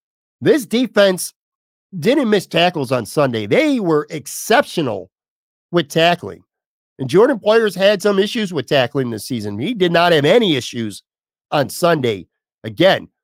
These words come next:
great in run support, finishing tackles, great in coverage, breaking up plays. He went over the top, had a really nice play. Should have, al-, almost an interception. I don't wanna say should have,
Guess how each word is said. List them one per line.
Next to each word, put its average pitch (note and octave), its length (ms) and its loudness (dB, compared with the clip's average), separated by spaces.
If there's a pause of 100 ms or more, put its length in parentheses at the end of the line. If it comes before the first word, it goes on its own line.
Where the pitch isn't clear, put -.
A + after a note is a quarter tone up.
(240)
great D#3+ 280 2
in G3+ 100 2
run F#3+ 180 2
support, G3+ 540 0 (300)
finishing G#3 540 -2
tackles, G3 640 0 (360)
great D#3+ 300 0
in G#3 80 -4
coverage, F#3+ 600 0 (280)
breaking A3 320 0
up G3 160 2
plays. F#3 480 0 (160)
He - 60 -8
went A#3 140 6
over G3+ 140 4
the C#3+ 80 -4
top, E3 420 -2
had E3 180 0
a C3+ 40 -4
really C#3+ 440 0
nice A#2+ 220 -2
play. B2+ 200 -6
Should G3+ 200 -8
have, B2+ 140 -6
al-, C3 60 -8
almost G3 580 2
an C3 100 -2
interception. A#2 460 -6
I - 20 -4
don't C#3+ 80 0
wanna A2 100 -2
say G#2+ 120 -10
should A2+ 240 -4
have, A2 120 -2